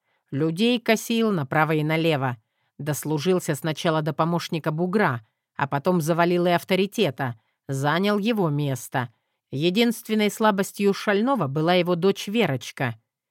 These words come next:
Время шло. Стал Лёха человеком уважаемым, легализовался,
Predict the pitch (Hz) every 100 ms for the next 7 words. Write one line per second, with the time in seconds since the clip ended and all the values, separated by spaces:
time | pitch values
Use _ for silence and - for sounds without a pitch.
0 | _ - 127 156 208 226 - 175 151 127
1 | 123 _ _ _ - - 165 202 214 208
2 | 208 - 208 - 156 143 156 170 170 160
3 | 165 180 196 165 135 131 120 - _ _
4 | 139 165 190 214 226 247 151 127 120 -
5 | 127